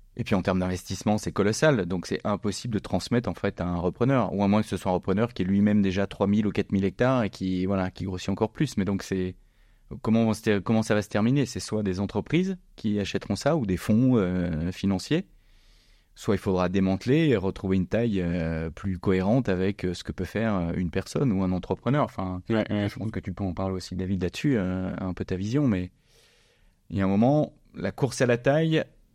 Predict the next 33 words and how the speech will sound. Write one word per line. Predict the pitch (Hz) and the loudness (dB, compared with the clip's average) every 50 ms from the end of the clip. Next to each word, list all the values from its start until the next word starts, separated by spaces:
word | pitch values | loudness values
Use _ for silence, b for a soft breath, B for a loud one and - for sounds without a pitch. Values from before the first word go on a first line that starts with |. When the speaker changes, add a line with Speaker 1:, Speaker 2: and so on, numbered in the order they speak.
| _ _ _ _ _ _ _ _ - 95 | _ _ _ _ _ _ _ _ -4 -2
Speaker 1:
doit | 101 98 87 | 0 0 2
pas | - 120 | 4 4
aller | 120 127 135 | 4 4 2
trop | 131 - - 143 | 2 2 2 4
loin. | 139 139 123 98 - - - _ _ _ - | 4 4 4 2 0 -6 -20 _ _ _ -2
Speaker 2:
Ouais. | 113 110 104 - - - | -2 -2 -2 -4 -6 -8
Et | - | -8
pourquoi | - - - 101 - 143 | -6 -6 -6 -4 -2 0
on | 139 | 0
fait | - 120 107 | 0 0 -2
cette | - 107 - | -2 -4 -4
course | - 101 95 - - | -4 -6 -6 -4 -2
à | 95 | -4
la | 92 87 | -2 -2
taille | - 92 90 90 | -2 -2 0 0
alors | 82 87 90 98 | 0 0 -2 -4
aujourd'hui ? | 101 92 90 85 87 90 - - - - - _ _ _ - - _ _ _ - - - _ _ _ - - - _ - - _ - | -4 -2 -2 -2 -2 -4 -8 -10 -20 -20 -20 _ _ _ -20 -20 _ _ _ -20 -20 -20 _ _ _ -20 -20 -20 _ -20 -20 _ -18
Speaker 1:
Bah, | - - - - | -18 -16 -12 -8
c'est | - | -8
le | 73 | -8
problème | 65 - 87 90 | -4 -2 -2 0
de | 92 87 | 0 0
Speaker 2:
Dans | |
son | 87 90 | -2 -2
Speaker 1:
rentabilité, | 87 - 92 87 101 113 127 - - 151 | -2 0 0 0 2 2 2 2 4 4
Speaker 2:
parcours. | 127 127 | 4 2
Speaker 1:
hein, | 131 127 107 92 | 2 2 2 0
euh, | 92 92 90 87 87 87 87 87 85 85 87 87 | 0 0 -2 -2 -4 -4 -6 -6 -8 -8 -10 -10
Speaker 2:
Oui. | 87 90 | -8 -6
Speaker 1:
rentabilité, | 90 90 85 - 92 85 85 85 78 - 123 139 | -4 -4 -2 -2 -2 -2 -2 -4 -2 0 0 0
économie | 135 - 104 92 90 87 90 | 0 0 0 0 0 0 0
d'échelle, | 80 85 82 - - 117 135 131 104 | -2 -2 -2 0 0 0 0 0 0
euh, | 87 82 82 85 | -2 -2 -4 -4